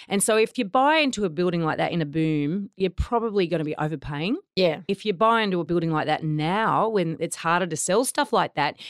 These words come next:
Speaker 1: it could be a real opportunity if you can see that, you know what, I think someone else has recently bought. In particular, if you look and say, "Okay, over the last five years, there's a couple of new owners in that building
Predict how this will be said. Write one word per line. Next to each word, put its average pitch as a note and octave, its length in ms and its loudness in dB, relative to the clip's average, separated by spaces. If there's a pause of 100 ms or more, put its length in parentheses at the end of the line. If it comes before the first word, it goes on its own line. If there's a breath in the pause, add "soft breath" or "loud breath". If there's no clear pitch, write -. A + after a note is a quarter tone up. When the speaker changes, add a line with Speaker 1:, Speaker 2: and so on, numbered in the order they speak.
(280 loud breath)
Speaker 1:
it - 140 -6
could - 180 2
be G4+ 120 4
a A#3 80 6
real F#3+ 240 4
opportunity F3+ 580 0
if E3+ 80 -2
you G3 100 -2
can F3+ 160 0
see G#3 340 2
that, F3 200 0
you D4 120 2
know D4+ 120 4
what, D4+ 360 0
I G#3+ 120 2
think A3 240 -2
someone G3+ 280 2
else A#3+ 220 2
has B3 160 0
recently B3 420 0
bought. B3 360 2 (380 loud breath)
In F3+ 120 0
particular, F#3 460 -2
if E3+ 100 -2
you G#3 60 0
look G#3 160 2
and F3 120 -4
say, E3 180 2
"Okay, E3+ 200 0
over D#3+ 120 -2
the G3+ 40 0
last A#3 280 0
five E3+ 200 2
years, E3 380 -2 (400 soft breath)
there's E3 100 -2
a F3+ 60 -6
couple A3 220 0
of G3+ 60 2
new F3+ 240 0
owners F#3 300 0
in F#3+ 80 2
that E3 160 0
building F3 400 0